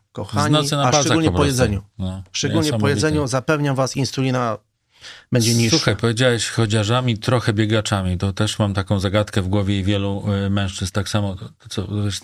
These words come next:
Speaker 2: to chodzenie to się wydaje takie, wiesz, geriatryczne, no nie? Widziałeś kiedyś ludzi, którzy chodzą w Nordic Walking?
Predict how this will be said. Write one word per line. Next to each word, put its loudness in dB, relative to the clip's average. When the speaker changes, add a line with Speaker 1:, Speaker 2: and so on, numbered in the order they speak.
Speaker 2:
to -10
chodzenie -2
to -6
się -4
wydaje -2
takie, -6
wiesz, -4
geriatryczne, 0
no -4
nie? -2
Widziałeś 2
kiedyś -2
ludzi, 0
którzy -2
chodzą -2
w 0
Nordic -2
Walking? -4